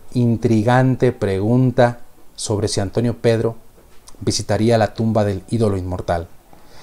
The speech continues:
Y bueno, pues mandamos un caluroso saludo a todos los amigos y amigas que comentaron en nuestro canal, que está creciendo. Gracias, les agradecemos mucho. Ya somos más de cincuenta mil suscriptores. Suscríbanse para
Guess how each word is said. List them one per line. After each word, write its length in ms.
Y 60
bueno, 240
pues 180
mandamos 380
un 80
caluroso 320
saludo 220
a 60
todos 140
los 220
amigos 500
y 80
amigas 420
que 140
comentaron 640
en 160
nuestro 460
canal, 500
que 560
está 280
creciendo. 540
Gracias, 400
les 140
agradecemos 560
mucho. 260
Ya 120
somos 300
más 140
de 80
cincuenta 460
mil 120
suscriptores. 840
Suscríbanse 800
para 440